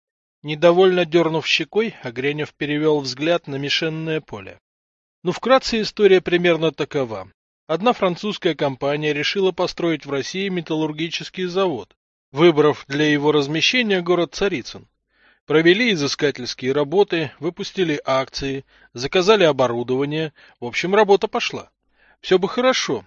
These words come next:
вот только компания тоже собиралась ставить там механический завод. Крупный транспортный узел, рядышком Волга,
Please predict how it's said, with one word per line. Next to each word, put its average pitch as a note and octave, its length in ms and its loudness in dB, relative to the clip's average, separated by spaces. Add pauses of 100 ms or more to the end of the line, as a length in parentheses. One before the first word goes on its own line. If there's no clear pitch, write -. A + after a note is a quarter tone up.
(140)
вот A2+ 200 -16
только E3+ 320 -4
компания F#3 680 0
тоже F#3 440 0
собиралась C#3 640 0
ставить F3+ 520 -2
там F3+ 240 -2 (260)
механический F#3 720 -4
завод. F#3+ 500 -4 (440)
Крупный F3+ 380 -4
транспортный D3 580 -4
узел, E3+ 560 -2
рядышком D3 600 -4
Волга, D3+ 540 0